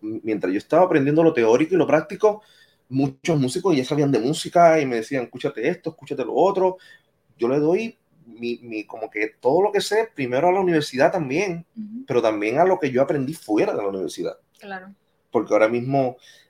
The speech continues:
Speaker 1: hay muchos músicos que se enfocan en, en todo en la universidad y está bien, pero afuera, en el caso de lo que estábamos hablando ahorita de los, de los, de los músicos que estudian y los músicos que no.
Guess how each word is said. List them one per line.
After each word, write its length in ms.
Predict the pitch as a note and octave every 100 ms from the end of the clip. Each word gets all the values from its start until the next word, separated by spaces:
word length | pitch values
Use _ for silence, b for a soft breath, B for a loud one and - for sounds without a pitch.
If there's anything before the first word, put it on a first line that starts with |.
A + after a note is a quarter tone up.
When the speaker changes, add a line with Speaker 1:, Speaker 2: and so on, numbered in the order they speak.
| _
Speaker 1:
hay 80 | A#2+
muchos 320 | A#2+ C3 C3+
músicos 360 | B2+ B2 C#3 C#3
que 60 | B2
se 60 | G#2+
enfocan 400 | - A#2 C3 B2
en, 180 | A2+ -
en 220 | A2 G#2+
todo 260 | - A#2 B2
en 80 |
la 80 | B2+
universidad 720 | B2 A#2 A#2 A2 A#2 C3+ D3 A#2+
y 160 | A2
está 400 | - _ A2 F2+
bien, 420 | G2 B2 C#3+ G2+ - _
pero 280 | G#2 F#2 -
afuera, 540 | - - F2+ D3 E3 _ _ _ _ _ _
en 140 | A#2 A2
el 120 | G#2
caso 280 | G2+ - B2+
de 60 |
lo 80 | A#2+
que 60 | G#2+
estábamos 380 | G#2 G#2+ A2+ A#2
hablando 320 | A2 A2 G#2+
ahorita 240 | A2 A2
de 100 | G#2
los, 120 | G2 -
de 180 | G#2 G2
los, 240 | F#2+ F2+
de 80 | G2+
los 120 | G2
músicos 380 | G2+ G2 G#2+ A#2
que 80 | -
estudian 400 | - A#2+ A#2 A2
y 40 |
los 100 | A2
músicos 340 | G2+ G#2 G#2 F#2
que 120 | F2+
no. 220 | G2 C#3+